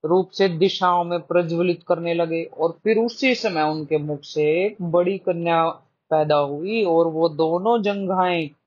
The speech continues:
ताल वृक्ष के समान थी। वो युद्ध भूमि में जाकर सब असुरों को मारने लगी और भूमि में इस तरह विचरते हुए शुक्राचार्य जी के पास पहुंची और जल्दी ही उनको भी पेट में गुप्त कर लिया और फिर वो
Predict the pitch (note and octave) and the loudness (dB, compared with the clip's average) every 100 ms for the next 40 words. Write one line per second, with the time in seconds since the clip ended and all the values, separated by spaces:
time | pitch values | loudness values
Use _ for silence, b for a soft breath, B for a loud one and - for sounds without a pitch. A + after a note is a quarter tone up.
0 | _ - F3 F3 F3 E3 E3 - E3+ D#3 | _ 0 2 2 -2 -10 -14 -10 -10 -8
1 | D#3 D3+ D3+ D3 C#3+ F#3+ G3 E3+ E3+ F3+ | -8 -6 -6 -6 -6 -4 -4 -2 0 0
2 | F#3+ F#3+ G3 F3+ F#3 F3+ E3+ E3 D#3+ E3 | 0 0 -2 -2 -2 -2 -2 -2 2 0
3 | D#3 E3 D#3+ - A3+ G#3+ G3 F#3+ F#3 F3+ | 2 -2 -4 0 0 2 -2 -2 -4 -2
4 | E3 E3 D#3 D3 D3+ D#3 E3+ F3+ G3+ A3 | -2 -2 0 0 0 -4 -2 -2 -4 -6
5 | _ - G#3 A3+ B3 C4 C4+ B3 A#3+ B3 | _ -2 0 0 -2 0 0 0 -2 -4
6 | _ _ _ G3 B3 - A3 G3+ F#3+ - | _ _ _ 0 0 2 0 0 -2 -2
7 | F3+ E3 F3+ E3+ E3+ - F#3 - A#3 A#3 | -4 -2 -4 -2 -4 -6 -8 -2 -2 0
8 | G#3+ G3+ G3 F3 F3+ F3 F3 F3 E3+ - | 0 0 -4 -6 -10 -8 -2 -2 -2 -8
9 | D#3+ F3 E3 A3 G#3 E3 D#3 D#3+ E3 E3+ | -8 -8 -8 -8 -4 -2 -2 -6 -4 0
10 | F#3+ F#3 G3+ G3 F#3 G#3 A3 A3 A3 A3 | 0 0 0 0 -2 -2 0 0 0 0
11 | G#3 G3 G3 G3 F3+ - - F#3+ F#3 F#3+ | 2 2 -2 -2 -2 -2 -2 0 0 -2
12 | F#3 F3+ _ _ E3 D#3+ - F3+ D#3+ E3 | -4 -4 _ _ -2 -2 -2 -4 0 0
13 | D#3+ | 0